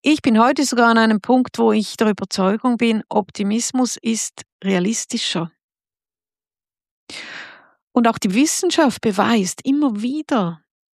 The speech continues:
dass wir da optimistisch sein dürfen. Früher hat die Hirnforschung geglaubt, Veränderung ist irgendwann nicht mehr möglich, irgendwann ist es zu spät dafür. Heute weiß man, Veränderung ist möglich, solange wir leben.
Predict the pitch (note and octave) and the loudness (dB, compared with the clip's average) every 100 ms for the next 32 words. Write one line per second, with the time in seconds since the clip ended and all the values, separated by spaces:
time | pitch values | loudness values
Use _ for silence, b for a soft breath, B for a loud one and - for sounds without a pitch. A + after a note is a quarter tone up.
0 | _ _ _ - A3 G#3+ G3+ G3+ F#3+ F#3 | _ _ _ -2 -2 -2 -2 -2 -2 -4
1 | - G3+ - - G#3 G#3 - - G3+ - | -4 -6 -6 -4 -2 -2 -4 -8 -6 -4
2 | F#3 G3 G3+ G#3 B3 F3 E3+ - - G#3 | -4 -4 -4 -2 -2 -2 -6 -16 -14 -12
3 | F3+ - B B B - C#4 C4 F#3+ G3 | -12 -14 B B B 2 6 6 4 2
4 | - G3+ F3+ b b b b _ _ - | 0 -4 -4 b b b b _ _ 0
5 | C#4 B3+ - G#3+ G#3 - G3+ F#3 G3 F#3+ | 2 2 2 2 2 -2 -4 -2 0 0
6 | F3+ - G#3 A#3 C4 G#3+ F#3+ - G#3 G3 | -2 -6 -2 0 2 0 -2 -4 -4 -2
7 | F#3 F3+ A3+ - A#3 B3 A#3+ F3 F#3+ A3 | -4 -4 -6 -4 -2 2 2 2 0 2
8 | G#3+ F#3 F3+ F#3 D#3 - - D#3 - F3 | 2 2 0 -2 -4 -8 -6 -6 -2 -2
9 | - G#3 - F#3 E3+ F3 G3 - E3+ F3 | -2 -6 -2 -2 0 2 0 0 -2 -2
10 | - F3 E3+ b b b - D#3+ E3+ G3 | -2 -4 -6 b b b -10 -2 0 2
11 | F#3+ G3 - - F3 - - - F#3+ E3+ | 2 0 -2 -8 -8 -8 -8 0 2 2
12 | - - - - - G#3+ A#3+ G3+ F#3 E3+ | -4 -8 -8 -8 -10 -4 0 2 0 -2
13 | - - F#3+ D#3+ | -4 -6 -8 -10